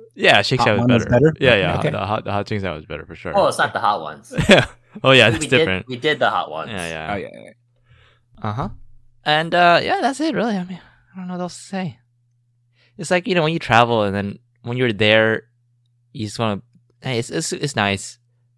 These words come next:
Speaker 1: but then you kinda wanna go home. And then when you're traveling back to and from, it's just so exhausting. The, the flights, the waiting time, it's just,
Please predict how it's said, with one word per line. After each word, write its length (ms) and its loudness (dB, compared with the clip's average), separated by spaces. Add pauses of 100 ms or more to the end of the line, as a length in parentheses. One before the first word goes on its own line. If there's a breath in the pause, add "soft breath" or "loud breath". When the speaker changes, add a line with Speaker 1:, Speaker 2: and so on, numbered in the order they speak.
Speaker 1:
but 100 -2
then 280 -2
you 140 -12
kinda 200 -4
wanna 160 -4
go 120 -4
home. 340 -10 (920)
And 120 -4
then 280 0
when 160 0
you're 100 0
traveling 420 2
back 360 0 (180)
to 160 -4
and 100 -6
from, 460 -4 (680)
it's 100 -16
just 160 -8
so 140 -6
exhausting. 720 -14
The, 200 -8
the 120 -10
flights, 580 -4
the 160 -8
waiting 340 -2
time, 480 -8
it's 100 -12
just, 200 -14